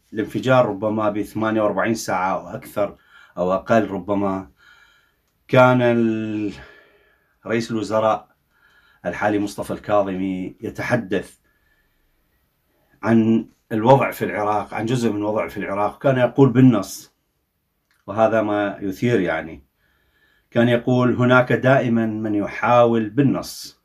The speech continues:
هكذا قال: "هناك دائمًا من يحاول عبر السلاح إرهاب الدولة، لكن الدولة بمؤسساتها وشعبها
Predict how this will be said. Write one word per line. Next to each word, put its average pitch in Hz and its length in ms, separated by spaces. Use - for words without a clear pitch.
هكذا 87 360
قال: - 300
"هناك 113 260
دائمًا 117 400
من 98 200
يحاول 104 680
عبر 131 220
السلاح 104 560
إرهاب 110 400
الدولة، 92 520
لكن 107 340
الدولة 117 480
بمؤسساتها 107 1040
وشعبها 104 760